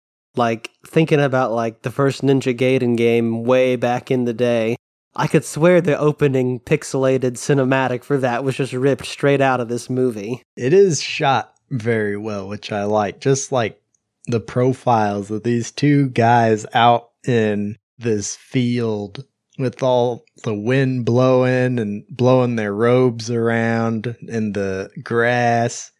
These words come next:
Speaker 2: It's just so cool. And, like, it looks like it's a stormy day, too. It's just, I don't know. It's so well shot. I can't put it into words. It's something you just gotta see.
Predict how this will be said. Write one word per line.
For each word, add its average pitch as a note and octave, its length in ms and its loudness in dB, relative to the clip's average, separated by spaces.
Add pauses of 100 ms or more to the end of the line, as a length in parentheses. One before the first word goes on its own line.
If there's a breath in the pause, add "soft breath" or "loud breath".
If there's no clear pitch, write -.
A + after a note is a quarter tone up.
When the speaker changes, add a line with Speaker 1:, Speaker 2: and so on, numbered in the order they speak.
(520)
Speaker 2:
It's - 180 -10
just D3+ 240 -2
so E3+ 220 0
cool. C3 560 -2
And, G#2 120 -8
like, G#2+ 220 -6 (480)
it A2 100 2
looks E3+ 320 2
like G#2 240 -2
it's G#2 200 -8
a F#2 100 -8
stormy B2 640 -4
day, B2+ 360 -4
too. B2 480 -6 (420)
It's B2+ 160 -10
just, - 360 -4 (100)
I C3+ 140 2
don't A#2 180 2
know. A2+ 260 -4 (100)
It's C3+ 180 -2
so G#3 340 2
well D3 480 4
shot. A2 600 -4
I A#2 120 -2
can't C#3 440 -2
put C#3+ 160 2
it C3 140 0
into B2 220 -2
words. A2 540 -2
It's A2 120 -8
something C#3+ 320 2
you B2 100 -2
just C3 240 0
gotta A#2 320 0
see. A2+ 500 -10